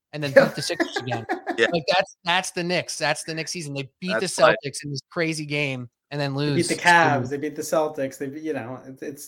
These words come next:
Speaker 2: they, they, but then they
Speaker 1: <sighs>
Speaker 2: lose to the Raptors at, at home. It's how it works.
Speaker 1: Such is life as a Knicks fan. But that's all we got. Subway Sports Talk for Alec Argento and Bruce from Brooklyn. I'm Pete Kennedy.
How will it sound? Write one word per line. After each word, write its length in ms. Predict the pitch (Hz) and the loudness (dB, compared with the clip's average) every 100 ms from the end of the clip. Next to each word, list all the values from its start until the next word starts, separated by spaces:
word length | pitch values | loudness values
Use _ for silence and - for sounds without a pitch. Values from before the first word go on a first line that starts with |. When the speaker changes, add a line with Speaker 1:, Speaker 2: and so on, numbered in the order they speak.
| - | -4
Speaker 2:
they, 140 | 151 | -4
they, 220 | 151 156 151 | 0 0 0
but 120 | 160 156 | 0 2
then 140 | 160 | 2
they 100 | 160 | 2
Speaker 1:
<sighs> 0 | |
Speaker 2:
lose 280 | 156 160 151 | 2 2 0
to 80 | 156 | -2
the 160 | 147 139 | 0 0
Raptors 680 | 143 143 143 139 127 120 131 | 0 -2 -2 -4 -4 -8 -12
at, 200 | 123 113 | -10 -10
at 120 | 123 | -10
home. 400 | 131 117 104 110 _ - | -8 -10 -12 -18 _ -20
It's 240 | 135 - - | -20 -20 -18
how 160 | - 120 | -10 -8
it 80 | 110 | -8
works. 320 | 101 104 - _ _ _ - | -12 -18 -20 _ _ _ -10
Speaker 1:
Such 280 | - 139 | -4 -4
is 140 | 143 127 | -4 -4
life 340 | 117 117 - - | -4 -6 -10 -12
as 100 | 117 | -10
a 60 | |
Knicks 180 | 107 104 | -10 -12
fan. 220 | - 95 101 | -16 -16 -4
But 60 | |
that's 140 | 131 165 | 0 4
all 80 | 170 | 4
we 80 | |
got. 240 | 151 135 - | 6 2 2
Subway 240 | 160 160 | -2 -2
Sports 260 | - 151 - | -4 -6 0
Talk 240 | 135 131 | 0 0
for 100 | 143 | -2
Alec 200 | 135 135 | -2 -2
Argento 480 | 131 131 127 135 127 | -4 -4 -4 -2 -2
and 140 | 123 113 | -6 -8
Bruce 320 | 127 143 - | -4 -4 -6
from 180 | - 135 | -8 -6
Brooklyn. 400 | 123 - 110 110 _ - | -6 -8 -14 -16 _ -16
I'm 100 | 120 | -12
Pete 180 | 123 123 | -12 -8
Kennedy. 380 | 127 113 110 | -8 -8 -12